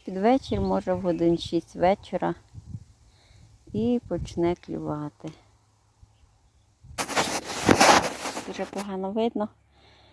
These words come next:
Ось, дивіться, перше в житті зловила в'юна.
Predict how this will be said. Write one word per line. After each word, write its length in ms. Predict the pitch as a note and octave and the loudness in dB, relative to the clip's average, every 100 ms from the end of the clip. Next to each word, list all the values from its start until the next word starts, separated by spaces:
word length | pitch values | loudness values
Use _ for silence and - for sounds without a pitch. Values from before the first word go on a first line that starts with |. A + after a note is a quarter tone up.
| _ - | _ 2
Ось, 220 | G#3 G#3+ - | 6 6 4
дивіться, 540 | G#3+ G#3+ G#3 - G#3+ - _ - | 0 2 0 0 0 -2 _ 12
перше 500 | C#4 F4 - E4+ D#4 | 12 12 12 8 8
в 80 | |
житті 560 | C#4+ C#4+ - A3+ A3 A3+ - | 8 6 4 0 2 2 -2
зловила 680 | - G3 G3 G3 G3 A3+ C4 | -8 -2 4 6 8 10 8
в'юна. 580 | A3+ G3 F#3+ G3 G3 | 8 4 6 10 10